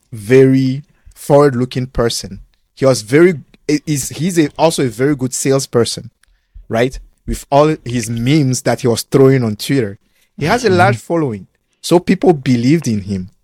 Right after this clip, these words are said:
Speaker 1: Due to that, people were just buying the stock.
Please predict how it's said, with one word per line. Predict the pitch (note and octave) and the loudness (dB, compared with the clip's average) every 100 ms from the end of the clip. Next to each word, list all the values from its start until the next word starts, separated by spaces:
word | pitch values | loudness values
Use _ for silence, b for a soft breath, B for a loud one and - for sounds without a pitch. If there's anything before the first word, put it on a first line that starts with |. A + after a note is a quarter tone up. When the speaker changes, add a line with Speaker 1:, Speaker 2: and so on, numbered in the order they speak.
| _ _ _ _ _ _ _ A2 | _ _ _ _ _ _ _ -8
Speaker 1:
Due | A#2+ E3 | 0 0
to | - D3 | 0 -4
that, | B2 C3 G2+ - - _ | 0 0 0 -8 -20 _
people | D3+ F3+ | 0 2
were | D3+ | 2
just | C3 B2 G#2 | 2 -4 -4
buying | A#2+ A2+ B2+ | -4 -4 -4
the | A2+ | -6
stock. | - A2 - | -8 -10 -12